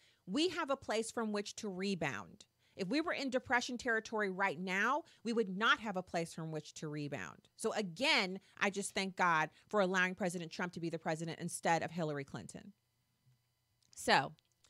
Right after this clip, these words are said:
there was a Lancet study published on January twenty-fourth of twenty twenty showing that eighty-three percent of the people exposed to covid nineteen had respiratory distress, and as, and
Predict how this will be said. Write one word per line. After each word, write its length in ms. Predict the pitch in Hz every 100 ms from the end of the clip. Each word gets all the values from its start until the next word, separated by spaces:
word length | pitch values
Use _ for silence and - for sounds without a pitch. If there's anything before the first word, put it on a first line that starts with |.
| _ _ _ _ _ _ _ _ _ _ _ _ _ _
there 140 | 233 262
was 140 | 254
a 40 | 226
Lancet 360 | 214 240 254
study 320 | - 226 214
published 400 | 214 202 196 202 -
on 120 | 180
January 400 | 175 185 196 190
twenty-fourth 560 | - 185 175 180 175 180
of 80 |
twenty 240 | - 180 175
twenty 340 | - 180 170
showing 300 | 175 196 170
that 100 | 160 -
eighty-three 360 | 196 247 226
percent 340 | 220 190 - 185
of 60 |
the 60 | 170
people 300 | - 185 170
exposed 680 | 156 - 170 170 175 - -
to 120 | 196
covid 340 | - 170 175
nineteen 600 | 170 165 110 170 156 151 165 _
had 160 | - 156
respiratory 500 | 165 190 226 214 196
distress, 540 | 196 - 170 151 160 -
and 120 | 175 -
as, 400 | 175 175 175 - _ _ _ _ _
and 120 | 196